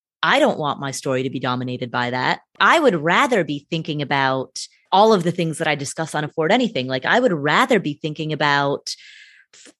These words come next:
financial psychology and, you know, behavioral finance and the philosophy of money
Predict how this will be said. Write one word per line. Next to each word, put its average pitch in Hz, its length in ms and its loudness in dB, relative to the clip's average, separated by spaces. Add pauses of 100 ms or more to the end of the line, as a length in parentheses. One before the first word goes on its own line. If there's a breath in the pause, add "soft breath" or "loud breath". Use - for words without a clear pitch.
(160)
financial 180 400 2
psychology 208 1000 0
and, 160 360 2
you 120 160 -4
know, 147 100 0
behavioral 202 500 2
finance 127 680 -2
and 170 180 2
the 180 60 0
philosophy 208 680 0
of 131 120 -2
money 120 520 0